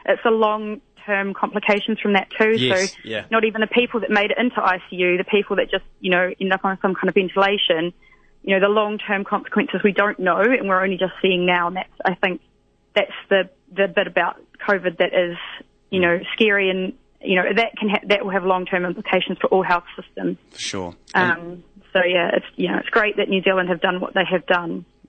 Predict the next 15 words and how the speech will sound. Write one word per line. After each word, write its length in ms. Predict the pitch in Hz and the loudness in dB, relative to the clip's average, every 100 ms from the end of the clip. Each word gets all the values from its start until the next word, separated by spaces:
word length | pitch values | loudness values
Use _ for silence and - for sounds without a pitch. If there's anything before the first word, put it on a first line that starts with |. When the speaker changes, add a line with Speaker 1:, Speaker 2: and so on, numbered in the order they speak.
| - - | -10 -4
Speaker 2:
At 100 | 123 | 0
least 260 | 131 - | 0 0
Speaker 1:
And 100 | 196 | 2
you 80 | 196 | 2
Speaker 2:
Crawford. 260 | 190 180 165 | 2 0 -4
Speaker 1:
guys, 100 | - _ _ _ | -14 _ _ _
Speaker 2:
Sorry. 340 | - 107 131 - - | -6 -6 -6 -12 -12
Speaker 1:
as, 200 | - 202 147 208 214 - _ | -4 -4 -4 -12 -18 -18 _
as 140 | 214 214 | 0 2
much 220 | 254 - 247 | 0 0 -4
as, 100 | 220 | 0
like, 220 | 202 - - - - | -2 -4 -18 -20 -14
as 60 | 226 | -4
much 160 | 247 233 | -4 -2
as 180 | 202 | -6